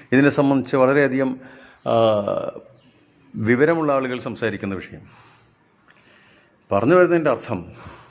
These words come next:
ഒരു ഉദാഹരണം, ഈ ഇടയ്ക്ക് ഒരു WhatsApp മെസ്സേജ് വന്നേ. കെ പി ഉമ്മർ ജയഭാരതിയെ ബലാത്സംഗം ചെയ്തു, ജയഭാരതി ഇവിടെ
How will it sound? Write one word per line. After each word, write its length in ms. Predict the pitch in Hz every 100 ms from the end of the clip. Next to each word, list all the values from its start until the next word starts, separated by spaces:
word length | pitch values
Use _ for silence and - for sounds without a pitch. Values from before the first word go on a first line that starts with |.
| _ _ -
ഒരു 100 | 120 117
ഉദാഹരണം, 420 | 131 143 156 147 131
ഈ 40 |
ഇടയ്ക്ക് 180 | 127 131 127
ഒരു 80 | 117
WhatsApp 280 | 117 113 - 127
മെസ്സേജ് 260 | 120 117 104
വന്നേ. 180 | 101 85 - - - - - - - _ _ -
കെ 80 | 127 131
പി 80 | 175
ഉമ്മർ 180 | 175 165 165 139
ജയഭാരതിയെ 540 | 131 135 156 143 151 127
ബലാത്സംഗം 460 | 120 123 147 131 117
ചെയ്തു, 220 | 107 117 120
ജയഭാരതി 460 | 110 113 123 135 131
ഇവിടെ 160 | 117